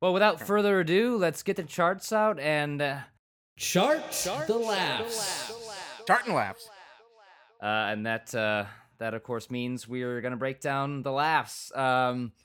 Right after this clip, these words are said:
Speaker 1: so, uh, God, right out of the gate, when, when he hops onto that statue and is
Speaker 2: That's
Speaker 1: like,
Speaker 2: the
Speaker 1: "Yeah,
Speaker 2: first one I
Speaker 1: right.
Speaker 2: had, too.
Speaker 1: Yeah. All right, hey,
Speaker 2: Randy,
Speaker 1: Stan."
Speaker 2: Randy. He
Speaker 1: <laughs>
Speaker 2: does a, you notice that Randy does a lot of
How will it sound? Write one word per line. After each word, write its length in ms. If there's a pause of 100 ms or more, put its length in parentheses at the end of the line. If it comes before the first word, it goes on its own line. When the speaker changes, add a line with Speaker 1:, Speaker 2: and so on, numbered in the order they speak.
(580)
Speaker 1:
so, 300
uh, 600 (340)
God, 300
right 160
out 100
of 40
the 80
gate, 300
when, 200
when 120
he 180
hops 400
onto 220
that 200
statue 760
and 120
is 120
Speaker 2:
That's 240
Speaker 1:
like, 80
Speaker 2:
the 60
Speaker 1:
"Yeah, 140
Speaker 2:
first 120
one 100
I 80
Speaker 1:
right. 100
Speaker 2:
had, 240
too. 120
Speaker 1:
Yeah. 400 (340)
All 140
right, 160
hey, 200
Speaker 2:
Randy, 180
Speaker 1:
Stan." 380
Speaker 2:
Randy. 680 (200)
He 120
Speaker 1:
<laughs> 0
Speaker 2:
does 220
a, 160 (100)
you 240
notice 240
that 160
Randy 320
does 200
a 60
lot 300
of 60